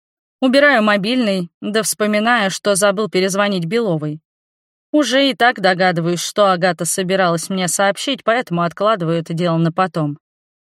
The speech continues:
Не горит нынче. Дверь в дом открывается, и на пороге вырисовывается мой рыжеволосый домовой.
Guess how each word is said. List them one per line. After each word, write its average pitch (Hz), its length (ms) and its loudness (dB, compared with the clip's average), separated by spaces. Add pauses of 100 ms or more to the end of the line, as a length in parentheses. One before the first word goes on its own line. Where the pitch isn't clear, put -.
(220)
Не 269 160 2
горит 254 400 0
нынче. 160 380 -2 (1120)
Дверь 277 280 2
в 220 40 -4
дом 226 180 2
открывается, 196 760 0
и 190 120 0
на 196 100 -2
пороге 202 400 2
вырисовывается 185 840 0
мой 202 220 2
рыжеволосый 185 720 0
домовой. 170 600 -2